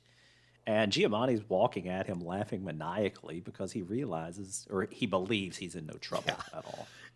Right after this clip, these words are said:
Speaker 2: And, um, he's getting real cocky. He goes, like, full maniacal, crazy person. And Clive, after he realizes he can't shoot him, Giamatti's also like, "I'm not worried. I'm not gonna, I'm gonna play with him a little bit, play with this prey."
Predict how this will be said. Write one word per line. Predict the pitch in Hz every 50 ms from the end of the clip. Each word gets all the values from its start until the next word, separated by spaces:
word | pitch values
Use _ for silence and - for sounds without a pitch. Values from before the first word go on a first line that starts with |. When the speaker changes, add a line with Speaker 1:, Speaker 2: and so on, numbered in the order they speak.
| - -
Speaker 2:
And, | - 170 151 147 147 147 139
um, | 139 131 123 117 110 107 - - _ _ _ _ _ _ _ _ _ _
he's | - - 185 180 139
getting | - 185 156 135 113 113
real | 120 131 139 139 127
cocky. | 110 - - 87 82 85 - - 76 82 - _ _ _ _ _ _ _ _ _ _ _ _ _ _ _ _ _ _ -
He | - - 147
goes, | 143 160 160 156
like, | 156 131 -
full | - - 143 135 131
maniacal, | 131 123 117 117 110 107 113 110 110 107 - - 110 107 104 104 101 - _
crazy | - - 110 107 104 101 190
person. | - - 107 101 98 - - 107 98 95 101 101 104 - _ _ - - - - - - - - _ _ _
And | 117 117 113 113 110 110 107 107 107 104 - _
Clive, | _ - 131 127 131 127 123 117 107 104 - _ - - _ _ _ _
after | - 123 120 - - 127
he | 123 117
realizes | 113 127 139 139 131 127 113 113 104 98
he | 107
can't | 92 - 120 113 101
shoot | - - - 139 147 143
him, | 120 110 107 104 101 101 101 - _ _ _ _ _ -
Giamatti's | 110 120 135 127 120 120 120 127 127 110
also | 120 113 107 - 117
like, | 104 104 104 - 120
"I'm | 120 127
not | 127 113 101 98
worried. | 107 110 107 110 110 107
I'm | 110 110
not | 113 113 110 107
gonna, | 107 104 101 -
I'm | 113 117
gonna | 117 113 110 104
play | - - 131 110
with | 107 110 104
him | 101 101
a | 101
little | 101 107 107 104 101
bit, | 101 104 107 104 101 98 - _
play | - 120 113
with | 110 110 104
this | 113 104 -
prey." | - - - 120 113 110 107 104 104 95